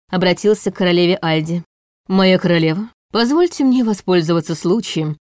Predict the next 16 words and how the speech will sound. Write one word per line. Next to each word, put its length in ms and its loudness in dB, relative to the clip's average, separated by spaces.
и 120 0
представить 720 -2
вам 320 0
моего 480 2
брата 380 0
Матюша». 680 -4
«Очень 480 0
интересно», 680 -2
сказала 500 0
Альда, 320 0
протягивая 680 0
руку 240 -2
с 100 -10
перстнем 420 -2
для 140 -2
поцелуя. 560 -2